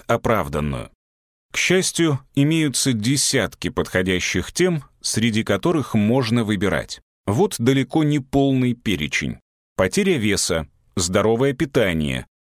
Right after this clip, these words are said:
отношения между людьми, спорт, инвестиции, ценные бумаги, недвижимость, надомный бизнес, защита капитала, бизнес, менеджмент,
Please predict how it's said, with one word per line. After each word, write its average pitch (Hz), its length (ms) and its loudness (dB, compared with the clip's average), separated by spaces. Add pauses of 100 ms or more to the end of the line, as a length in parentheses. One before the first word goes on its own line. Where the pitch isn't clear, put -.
(140)
отношения 180 720 0
между 131 380 0
людьми, 98 500 0 (340)
спорт, - 680 -2 (260)
инвестиции, 117 960 0 (140)
ценные 90 420 0
бумаги, 123 440 0
недвижимость, 123 840 0
надомный 107 540 2
бизнес, 139 520 0 (220)
защита 113 500 0
капитала, 92 680 -2 (500)
бизнес, 101 760 0 (300)
менеджмент, 135 840 0